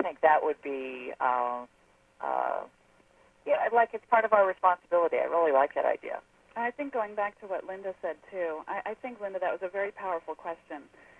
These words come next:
Speaker 2: to consider, which is, you know, where are our mindsets being communicated to our students, um, around business development and sales? And how do we get in touch with where our mindsets are, um, holding us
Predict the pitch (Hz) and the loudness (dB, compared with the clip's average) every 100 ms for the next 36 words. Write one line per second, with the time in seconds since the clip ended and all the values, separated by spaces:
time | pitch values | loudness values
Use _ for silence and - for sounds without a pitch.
0 | - _ _ - - 175 - 180 147 135 | -20 _ _ -16 -14 -14 -6 -4 -4 -6
1 | 160 - 170 165 _ - _ - 196 185 | -8 -6 -8 -10 _ -20 _ -16 -10 -8
2 | 175 208 220 190 - 202 226 202 170 165 | -4 0 2 0 0 -4 -4 -6 -8 -6
3 | 165 143 - _ _ _ _ _ _ _ | -6 -6 -8 _ _ _ _ _ _ _
4 | - - 180 214 202 185 170 196 202 196 | -20 -20 -12 -6 -6 -6 -12 -16 -18 -16
5 | 208 175 170 160 151 - 180 156 - _ | -12 -10 -6 -6 -8 -12 -14 -14 -18 _
6 | - _ _ _ _ _ _ _ _ _ | -20 _ _ _ _ _ _ _ _ _
7 | _ 180 170 151 - 165 165 160 156 170 | _ -16 -14 -12 -10 -8 -6 -6 -8 -12
8 | 165 - - 160 139 156 156 - 156 143 | -12 -12 -6 -6 -6 -12 -16 -12 -10 -10
9 | - _ - - _ 175 165 - 185 180 | -14 _ -20 -20 _ -10 -10 -8 -6 -6
10 | 180 180 175 165 180 - 165 - 160 156 | -6 -10 -12 -10 -12 -12 -14 -6 -4 -2
11 | 180 208 180 165 - - _ - 147 139 | -6 -8 -10 -10 -10 -12 _ -6 -6 -6
12 | - _ - - - _ - 175 151 - | -12 _ -20 -20 -20 _ -10 -10 -10 -14
13 | - 180 180 175 | -6 -4 -2 -6